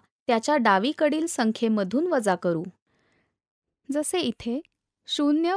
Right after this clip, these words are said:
वजा कंसात वजा एक छेद सात बरोबर एक छेद सात आहे, म्हणजेच शून्य आणि वजा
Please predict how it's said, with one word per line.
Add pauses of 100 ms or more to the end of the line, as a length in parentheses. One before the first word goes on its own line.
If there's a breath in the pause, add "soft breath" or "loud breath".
वजा (280)
कंसात (260)
वजा (100)
एक
छेद
सात (200)
बरोबर (180)
एक
छेद
सात
आहे, (420)
म्हणजेच (520 soft breath)
शून्य (100)
आणि
वजा